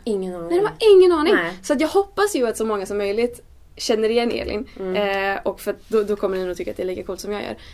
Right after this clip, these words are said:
Speaker 2: Men för er som inte vet så var Grynets show ett barnprogram.
Speaker 1: Mm.
Speaker 2: Helt enkelt.
Speaker 1: Mm.
Speaker 2: Kan inte du berätta om Grynet?
Speaker 1: Eh, Grynet, ehm,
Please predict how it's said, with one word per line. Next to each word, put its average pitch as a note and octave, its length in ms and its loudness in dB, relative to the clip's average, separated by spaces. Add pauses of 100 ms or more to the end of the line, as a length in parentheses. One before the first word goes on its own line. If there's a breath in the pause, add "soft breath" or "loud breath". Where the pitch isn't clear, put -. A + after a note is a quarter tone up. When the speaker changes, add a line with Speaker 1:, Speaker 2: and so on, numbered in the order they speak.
(140 loud breath)
Speaker 2:
Men A3 440 -2 (360)
för C4 160 4
er C4 180 4
som A#3+ 160 -4 (120)
inte E4 440 2
vet - 440 -8 (1040)
så G3+ 560 -2
var G3+ 300 -4
Grynets G3 400 -4
show F#3+ 360 -4 (140)
ett - 300 -14
barnprogram. G3 480 -8 (220)
Speaker 1:
Mm. F3 220 -16 (400)
Speaker 2:
Helt A#3 220 -12
enkelt. - 440 -14
Speaker 1:
Mm. E3+ 220 -14 (160)
Speaker 2:
Kan B3+ 120 0
inte C4 120 -2
du B3+ 80 2
berätta - 400 -8
om G3+ 200 -6
Grynet? G3+ 520 -8 (340 soft breath)
Speaker 1:
Eh, G3 420 -6 (800 loud breath)
Grynet, D#4 1040 -2
ehm, E3+ 1500 -8